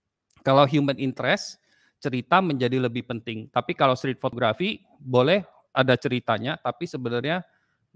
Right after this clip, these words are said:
nggak harus ada ceritanya. Tapi foto itu harus menarik perhatian, ya, menarik perhatiannya bisa, eh, macam-macam seperti itu. Oke, oke, yang ini ya. Kemudian, em, terus jenis foto apa yang bercerita?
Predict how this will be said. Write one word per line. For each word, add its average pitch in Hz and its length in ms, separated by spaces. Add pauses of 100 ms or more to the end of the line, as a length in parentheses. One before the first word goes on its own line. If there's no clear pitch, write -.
(100)
nggak 139 160
harus 147 400
ada 123 240
ceritanya. 110 560
Tapi 175 320
foto 139 240
itu 120 240
harus 135 400 (320)
menarik 135 480
perhatian, 107 720
ya, 117 240
menarik 120 400
perhatiannya 123 560
bisa, 117 320 (640)
eh, 107 240
macam-macam 113 720
seperti - 320
itu. - 120 (280)
Oke, 139 140 (1300)
oke, 113 100 (1080)
yang 113 160
ini 110 200
ya. 165 280
Kemudian, 170 720
em, 165 560 (480)
terus 262 240
jenis 180 240
foto 180 240
apa 208 320
yang 151 160
bercerita? 131 560